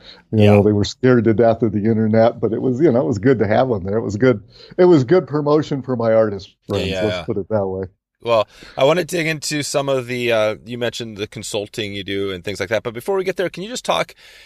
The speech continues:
Speaker 2: 'cause I'm a little, uh, I don't totally know. I mean, I know some of the websites that I guess you, you know, you own. Can you talk about your own? 'Cause I think of the trail of highways dot com there, when you go to that, you instantly come to, um, where it looks like you're selling,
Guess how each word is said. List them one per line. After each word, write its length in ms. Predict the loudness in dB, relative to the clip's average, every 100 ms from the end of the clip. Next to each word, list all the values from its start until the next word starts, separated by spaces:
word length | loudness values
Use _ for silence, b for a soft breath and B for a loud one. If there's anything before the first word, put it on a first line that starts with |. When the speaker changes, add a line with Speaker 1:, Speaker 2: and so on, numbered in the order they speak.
| B
Speaker 2:
'cause 80 | -2
I'm 160 | 0 2
a 60 |
little, 300 | 0 2 2 0 -2
uh, 240 | 0 0 -2 -4
I 60 |
don't 260 | -2 -4 _ _ _ _
totally 400 | -2 0 2 -2
know. 120 | 0 0
I 80 |
mean, 100 | 0
I 80 | -2
know 120 | 0
some 220 | -2 -2 -4
of 60 |
the 80 | -4
websites 640 | -2 -4 -4 -2 -2 -4 -10
that 260 | -10 -10
I 140 | -10 -6
guess 260 | -6 -6
you, 180 | -8 -10
you 220 | -8 -10
know, 140 | -8 -8
you 300 | -8 -6 -6
own. 340 | -6 -8 -10
Can 160 | -14 -14
you 60 |
talk 280 | -6 -6 -4
about 300 | -4 -2 -2
your 240 | -4 -6
own? 460 | -4 -4 -6 -8 -12 b b b
'Cause 100 | -4
I 60 |
think 180 | -2 -4
of 80 | -4
the 80 | -4
trail 320 | 0 2 2
of 80 | 0
highways 640 | -2 -2 0 -2 -2 -4
dot 260 | -2 -2
com 460 | -6 -6 -6 -6 -8
there, 460 | -4 -2 0 -2 -2
when 160 | -6 -8
you 100 | -4
go 120 | -4
to 80 | -2
that, 240 | -2 -2
you 140 | -4
instantly 460 | -8 -8 -10 -10 -10
come 260 | -8 -10 -10
to, 500 | -10 -8 -8 -8 -12 b b b _
um, 520 | -10 -8 -8 -10 -16 _
where 320 | _ -6 -4 -4
it 100 | -6
looks 180 | -4
like 160 | -4 -4
you're 100 | -10
selling, 720 | -8 -6 -4 -4 -8 -10 -14